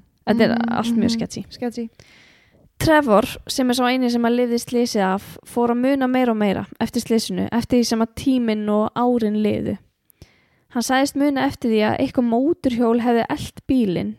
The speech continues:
Speaker 1: í eitthvað tíma og alla leið inn í göngin. Og þetta mótorhjól var alltaf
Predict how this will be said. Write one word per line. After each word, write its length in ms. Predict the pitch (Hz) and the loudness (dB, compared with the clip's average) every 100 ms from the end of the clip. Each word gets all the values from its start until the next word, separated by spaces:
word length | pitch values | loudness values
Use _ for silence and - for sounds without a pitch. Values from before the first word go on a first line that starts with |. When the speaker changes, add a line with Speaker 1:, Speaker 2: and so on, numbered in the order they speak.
| 311 | -4
Speaker 1:
í 140 | 240 | 0
eitthvað 240 | 247 247 254 | 0 0 -2
tíma 320 | 240 196 - - _ - | -2 -4 -6 -10 _ -4
og 60 | - | -4
alla 320 | 247 - 262 | -4 -4 0
leið 220 | 240 262 262 | 2 0 0
inn 100 | 262 | -2
í 60 | |
göngin. 460 | 226 196 190 220 202 _ _ - - _ _ _ _ _ - | -2 -4 -4 -10 -12 _ _ -20 -20 _ _ _ _ _ -2
Og 80 | 233 | 0
þetta 160 | 233 233 | 2 2
mótorhjól 560 | 233 302 294 - 262 254 | 2 0 0 0 2 2
var 140 | 247 | 0
alltaf 180 | 254 | -2